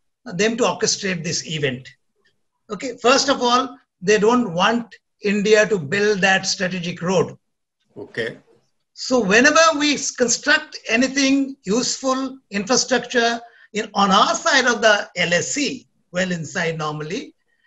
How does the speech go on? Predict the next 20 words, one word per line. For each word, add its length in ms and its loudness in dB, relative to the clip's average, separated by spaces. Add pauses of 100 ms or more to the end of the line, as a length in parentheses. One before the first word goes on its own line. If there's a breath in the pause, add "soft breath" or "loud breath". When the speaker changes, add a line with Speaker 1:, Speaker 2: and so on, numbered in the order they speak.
(180)
Speaker 1:
they 260 6
will 220 2
raise 140 4
a 60 2
hue 220 0
and 160 -2
cry. 260 -12 (840)
They 280 8
want 460 4
to, 120 -4 (220)
uh, 160 -10
sort 260 -2
of 260 -4 (140)
bully 420 4
us 260 2 (400)
in 180 -4 (560)
stopping 520 -4
that 140 -2
activity 480 -6
there. 300 -8